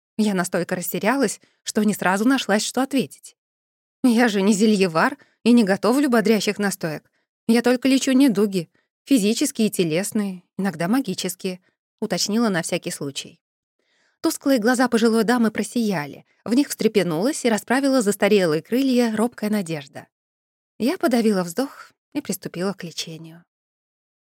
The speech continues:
Серебряно-золотые нити сорвались с кончиков пальцев, потянулись к проблемным местам. Я подумала и всё же воздействовала на ментальное здоровье, поковырялась в бессознательном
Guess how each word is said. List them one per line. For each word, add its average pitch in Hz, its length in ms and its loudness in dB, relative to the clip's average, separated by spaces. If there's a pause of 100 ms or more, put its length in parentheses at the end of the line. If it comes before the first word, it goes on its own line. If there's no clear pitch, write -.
(140)
Серебряно-золотые 185 1000 0
нити 175 300 -4
сорвались 165 500 -2
с - 60 -14
кончиков 160 500 -8
пальцев, 247 560 -6 (260)
потянулись 247 640 0
к - 140 -14
проблемным 185 600 -2
местам. 143 540 -12 (1000)
Я 277 160 -2
подумала 208 600 -4 (400)
и 202 40 -6
всё 294 180 0
же 262 260 2
воздействовала 196 960 2
на 208 80 2
ментальное 202 640 2
здоровье, 170 600 -2 (300)
поковырялась 208 640 0
в 165 100 -8
бессознательном 226 1000 0